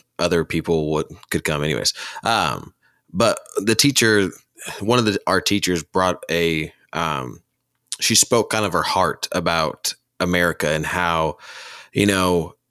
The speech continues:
how patriotism is leaving, but it's not necessarily a bad thing. It's a good thing at the same time, because patriotism really comes out when there is areas of war. And we haven't really had a war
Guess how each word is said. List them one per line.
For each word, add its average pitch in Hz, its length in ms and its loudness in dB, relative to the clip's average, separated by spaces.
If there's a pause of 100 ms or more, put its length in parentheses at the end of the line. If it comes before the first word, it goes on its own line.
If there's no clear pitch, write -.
(200)
how 95 240 2
patriotism 92 1000 0 (300)
is 90 420 2
leaving, 92 680 2 (880)
but 107 160 2
it's - 180 0
not 120 140 2
necessarily 104 360 4
a 101 40 2
bad 82 280 -2
thing. 80 380 -4
It's - 140 -2
a 95 60 0
good 87 200 2
thing 82 160 0
at 80 80 -2
the - 60 0
same 78 180 0
time, 60 300 -8 (320)
because 95 420 2
patriotism 101 760 2
really 95 200 4
comes 90 280 -2
out 85 220 0
when 85 220 0
there 80 200 0
is 78 560 0
areas 85 360 2
of 73 100 -6
war. 73 480 -2 (480)
And 92 160 2
we 104 120 4
haven't 98 340 0
really 92 180 2
had 90 160 0
a 78 100 2
war 92 640 2